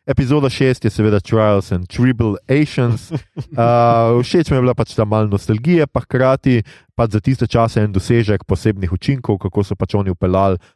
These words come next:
Speaker 1: a, te stare like oziroma same sebe v staro
Speaker 2: Mhm.
Speaker 1: epizodo,
Speaker 2: Mhm.
Speaker 1: a, Star Treka iz, pač iz originalnih Star Trekov.
Speaker 2: Ja, dober učinek je pa, če smem samo hitro skočiti.
Speaker 1: Ja.
Speaker 2: A, pa veš, kaj me je ena taka, to je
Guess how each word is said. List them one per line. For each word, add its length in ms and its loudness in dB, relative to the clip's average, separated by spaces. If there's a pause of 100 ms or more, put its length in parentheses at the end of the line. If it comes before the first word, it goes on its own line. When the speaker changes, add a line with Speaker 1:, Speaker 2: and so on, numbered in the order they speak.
(100)
Speaker 1:
a, 200 -2
te 160 0
stare 400 0
like 220 0
oziroma 280 -2
same 320 0
sebe 440 0
v 260 2 (280)
staro 420 0
Speaker 2:
Mhm. 80 -2
Speaker 1:
epizodo, 680 0
Speaker 2:
Mhm. 80 -6 (260)
Speaker 1:
a, 300 0
Star 320 0
Treka 360 0
iz, 200 -2 (380)
pač 260 -4
iz 160 0
originalnih 640 0
Star 260 0
Trekov. 480 0
Speaker 2:
Ja, 120 -2
dober 200 2
učinek 320 0
je 80 -2
pa, 60 -6
če 120 -6
smem 180 0
samo 180 0
hitro 260 -4
skočiti. 420 -2
Speaker 1:
Ja. 220 0
Speaker 2:
A, 60 2
pa 80 -6
veš, 100 -2
kaj 100 -2
me 80 2
je 120 2 (320)
ena 180 0
taka, 300 -2
to 160 0
je 80 0